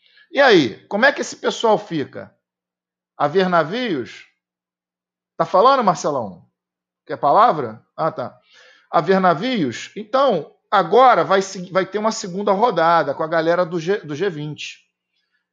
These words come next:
E vários economistas estão apontando que países como Brasil, Argentina, México, né, países como a Índia,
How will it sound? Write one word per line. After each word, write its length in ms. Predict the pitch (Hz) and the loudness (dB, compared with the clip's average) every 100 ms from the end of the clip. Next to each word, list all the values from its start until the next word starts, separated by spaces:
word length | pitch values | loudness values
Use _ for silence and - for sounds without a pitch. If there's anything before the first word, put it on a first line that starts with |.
| _ | _
E 320 | 208 247 262 | -6 -2 2
vários 500 | 160 190 214 220 165 | 4 4 4 4 2
economistas 840 | 170 - 160 180 175 220 185 - 127 | -2 -6 -6 -6 -4 -6 -8 -10 -12
estão 220 | - 196 | -6 -2
apontando 960 | 202 202 185 131 165 196 208 123 107 - _ _ _ | 0 -2 -6 -6 -4 -4 -4 -8 -12 -18 _ _ _
que 80 | 170 | -4
países 540 | - 208 262 226 214 | 2 4 2 -4 -8
como 260 | - 185 180 | -6 -4 -2
Brasil, 680 | 196 202 151 135 180 175 | 2 2 2 -4 -4 0
Argentina, 800 | 170 160 170 185 - 170 170 170 | 0 -2 -4 -8 -8 -10 -6 -4
México, 800 | 180 170 170 165 - 160 - 151 - _ _ _ - | -4 -4 -2 -4 -6 -10 -12 -14 -16 _ _ _ -2
né, 300 | 156 180 180 - _ _ _ _ | 2 2 2 -8 _ _ _ _
países 540 | 175 185 202 175 160 | 4 4 2 -2 -6
como 240 | - 175 190 | -6 0 2
a 100 | 185 | 2
Índia, 640 | 190 196 180 156 175 170 | 2 0 0 0 -2 -4